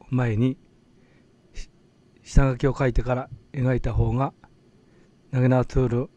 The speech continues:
を使いやすいので、まずそれを設定します。右から、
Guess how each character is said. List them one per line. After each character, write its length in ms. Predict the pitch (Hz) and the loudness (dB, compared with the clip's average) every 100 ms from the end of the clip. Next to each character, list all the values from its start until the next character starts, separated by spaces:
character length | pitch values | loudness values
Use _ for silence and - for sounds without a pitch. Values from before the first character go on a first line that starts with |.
| _ - | _ -12
を 100 | 127 | -12
使 260 | - 123 | -6 -4
い 40 | 123 | -2
や 120 | 120 | -4
す 120 | - | -4
い 60 | 117 | -4
の 120 | 110 | -4
で、 200 | 120 190 370 _ | -6 -8 -14 _
ま 240 | 233 151 123 | -12 -8 -8
ず 80 | |
そ 180 | 110 - | -6 -6
れ 80 | 113 | -2
を 160 | 131 - | -2 -2
設 160 | - | -4
定 380 | - - 120 110 | -10 0 0 0
し 140 | - | -4
ま 100 | 120 | -4
す。 200 | 117 - - - _ - - - - _ - - - - - _ _ _ _ _ _ - | -4 -10 -20 -20 _ -20 -20 -20 -20 _ -20 -20 -20 -20 -20 _ _ _ _ _ _ -6
右 160 | 135 139 | -2 0
か 140 | 131 | 0
ら、 180 | 131 139 | -2 -2